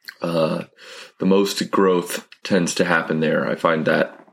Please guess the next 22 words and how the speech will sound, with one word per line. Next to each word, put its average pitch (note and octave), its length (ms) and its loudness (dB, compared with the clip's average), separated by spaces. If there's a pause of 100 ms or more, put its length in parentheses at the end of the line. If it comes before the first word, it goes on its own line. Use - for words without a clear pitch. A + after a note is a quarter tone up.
(300)
really F2+ 380 2
to F#2 100 0
be D#2+ 140 0
true. E2+ 440 0
And, E2 360 0
and F2+ 180 4
it F2+ 100 2
is, A#2 280 2
like F#2 120 2
you - 80 -12
said, E2+ 300 0
it's, - 280 -6
it's F2 140 -4
really F#2+ 380 2
easy F#2+ 320 2
when E2 140 0
you D#2+ 100 -2
get D2+ 260 0
in E2 120 0
those D2 200 0
spaces E2+ 480 0
to E2+ 360 0